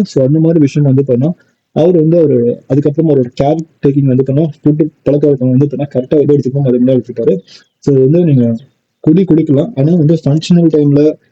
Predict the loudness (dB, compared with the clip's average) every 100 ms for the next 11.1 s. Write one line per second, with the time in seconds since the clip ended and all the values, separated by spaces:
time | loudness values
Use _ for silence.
0 | _ _ -2 -2 0 -2 0 0 0 0
1 | -2 0 0 0 0 2 0 0 -2 0
2 | -2 -2 -2 -2 -2 0 -2 -2 -10 _
3 | _ -2 0 2 2 2 0 0 0 0
4 | 0 0 0 -2 -2 -2 -2 -2 0 0
5 | -2 -4 -4 -2 -4 -2 -2 -2 -2 -2
6 | -2 -2 -2 -2 0 0 -2 -6 -20 _
7 | _ _ _ _ -4 0 2 4 2 2
8 | 0 0 2 2 2 2 2 -2 -2 0
9 | 0 0 0 2 2 2 -2 -8 _ _
10 | _ -4 -2 0 -2 0 0 2 2 2
11 | 0